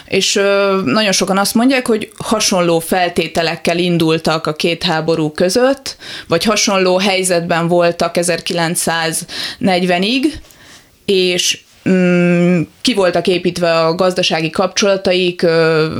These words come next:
Finnországgal, Nyugat-Európával. Ezt a szovjet korszakban, ö, ezt a szovjet korszak tönkretette, és azt mondják, hogy, ö, nekünk,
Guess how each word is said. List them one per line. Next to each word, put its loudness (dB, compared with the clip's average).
Finnországgal, 0
Nyugat-Európával. 0
Ezt -2
a 2
szovjet -2
korszakban, 0
ö, 2
ezt -2
a 0
szovjet 0
korszak 0
tönkretette, 0
és 2
azt 0
mondják, 0
hogy, 0
ö, 2
nekünk, 0